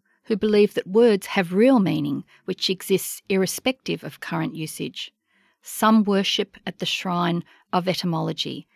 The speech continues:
and this makes some sense. It certainly explains what a word once meant and may be used as an argument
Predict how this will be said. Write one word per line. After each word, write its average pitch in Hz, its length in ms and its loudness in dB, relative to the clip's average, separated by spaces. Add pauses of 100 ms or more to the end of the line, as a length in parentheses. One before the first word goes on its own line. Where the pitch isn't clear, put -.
(160)
and 220 160 2
this - 160 0
makes 202 260 -2
some 208 220 -2
sense. - 560 -4 (260)
It - 120 -8
certainly 214 400 2
explains 175 720 -2 (220)
what 185 140 0
a 170 40 2
word 170 480 0 (260)
once 269 380 2
meant - 360 -8 (320)
and 190 160 2
may 196 180 4
be 208 100 0
used 170 420 -2
as 170 100 -10
an 170 60 -2
argument 165 560 -4